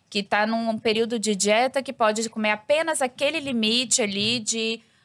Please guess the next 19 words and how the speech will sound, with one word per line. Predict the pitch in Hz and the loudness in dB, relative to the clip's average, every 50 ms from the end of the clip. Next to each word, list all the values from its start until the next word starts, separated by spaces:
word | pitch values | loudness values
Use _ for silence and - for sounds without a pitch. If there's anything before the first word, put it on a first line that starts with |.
| - - | -8 -4
ah, | - 196 196 190 | 0 0 0 2
variedade, | 190 202 196 196 202 190 185 - 190 190 202 214 214 220 220 208 233 | 2 2 2 2 4 2 2 2 2 2 4 4 4 2 2 0 -2
então | 226 233 - 220 214 220 214 | -2 0 0 2 2 2 2
ele | 196 214 254 311 381 | 4 2 2 2 0
vai | 370 - 240 220 269 | -2 -2 -2 -2 0
faltar | - - 285 269 262 - 214 190 196 208 208 - - _ _ | -2 -2 -4 -4 -2 -2 0 0 0 0 -2 -6 -10 _ _
desses | - 202 196 202 - 233 220 226 | -6 -4 -2 -2 -2 -2 -2 -2
micronutrientes. | 214 202 202 - 214 208 202 196 196 - 277 311 254 170 131 90 87 - - - _ _ _ _ _ _ - | -2 -2 -4 -4 -2 -2 -2 -4 -6 -6 -4 -2 -2 -2 -2 -4 -6 -6 -8 -8 _ _ _ _ _ _ -6
Nesse | 226 240 247 254 262 294 320 415 494 494 - - 440 | -4 -4 -2 0 0 0 2 2 2 0 0 0 0
momento, | 392 330 269 240 214 196 190 214 233 - | 2 2 2 2 2 2 0 0 -2 -4
cabe. | - - 294 220 190 160 156 156 151 139 - _ _ - - - | -6 -4 -2 0 0 0 -2 -4 -8 -12 -12 _ _ -20 -20 -14
Fora | - - - - 226 233 269 311 330 330 | -10 -6 -2 2 2 4 4 4 2 2
desses | 247 208 208 196 208 - 202 196 | 0 0 0 0 0 -2 -2 -4
dois | 180 185 185 196 226 240 | -2 0 0 0 0 0
momentos, | 240 202 190 185 180 190 208 214 208 190 180 - | 0 -2 0 -2 -2 -4 -4 -6 -4 -4 -2 0
eu | 202 214 247 | 0 0 0
não | 262 262 262 247 226 | 0 0 0 -2 -2
vejo | 208 196 180 180 180 185 | -2 -2 -2 -2 -2 -4
utilidade. | 175 - - 180 180 180 160 147 151 147 151 - | -4 -4 -4 -6 -4 -4 -2 -2 -2 -4 -6 -10